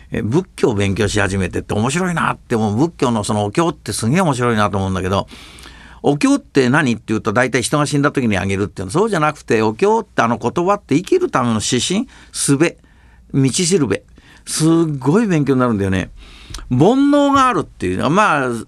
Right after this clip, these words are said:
昨年十二月三十一日、百八つの煩悩を、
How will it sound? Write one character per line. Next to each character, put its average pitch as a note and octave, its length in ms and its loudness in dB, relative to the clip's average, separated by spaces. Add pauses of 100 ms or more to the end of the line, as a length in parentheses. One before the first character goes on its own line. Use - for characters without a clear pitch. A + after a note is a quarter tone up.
(160)
昨 D3 240 -2
年 D3 140 2
十 C#3 140 2
二 C#3 100 2
月 B2 140 -2
三 A#2 160 0
十 G2+ 100 0
一 G2+ 180 -6
日、 G2 280 -6 (320)
百 - 340 -2
八 A3 100 2
つ G#3+ 180 -4
の D#3 80 0
煩 A2 340 0
悩 G#2+ 80 0
を、 G#2 540 0